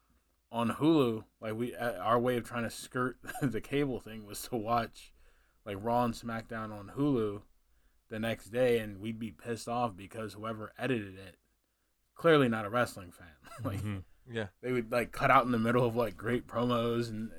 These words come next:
Speaker 1: and you're just like, "All right, well." And now to think of that being a company thing, of it being run by people who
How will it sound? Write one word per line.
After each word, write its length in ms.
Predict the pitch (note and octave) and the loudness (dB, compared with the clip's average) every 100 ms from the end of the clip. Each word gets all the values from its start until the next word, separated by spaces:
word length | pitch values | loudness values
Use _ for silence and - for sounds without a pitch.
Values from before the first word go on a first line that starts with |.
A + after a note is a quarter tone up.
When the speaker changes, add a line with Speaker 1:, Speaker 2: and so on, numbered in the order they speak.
| G2+ F2+ - | -16 -20 -18
Speaker 1:
and 100 | C3 | -10
you're 80 | A#2 | -10
just 100 | G#2+ | -10
like, 100 | A2 | -6
"All 80 | A#2+ | -2
right, 200 | A#2 G#2+ - | 0 -2 -4
well." 360 | A#2 A2+ A2 - - _ - - _ - _ | -2 0 -2 -10 -20 _ -20 -20 _ -20 _
And 140 | - A#2 | 0 6
now 180 | B2+ C3 | 10 10
to 80 | |
think 200 | A#2+ B2+ A#2 | 8 4 4
of 80 | G#2 | 2
that 280 | A2 F2 G#2 | 0 -2 -4
being 220 | A2+ G#2+ | -4 -4
a 200 | F2 D2 | -8 -14
company 340 | - A#2 A#2 A2 | -2 0 0 -2
thing, 400 | G#2+ A2 A2 F#2+ - _ B2 | -2 -4 -4 -6 -16 _ -8
of 120 | G#2 | -6
it 160 | G#2+ F2+ | -6 0
being 240 | A#2+ A2 | 2 2
run 180 | G2+ A#2 | 4 4
by 120 | G#2+ G2 | 4 0
people 280 | A2 G#2 | -4 -6
who 200 | F#2+ G2+ | -8 -10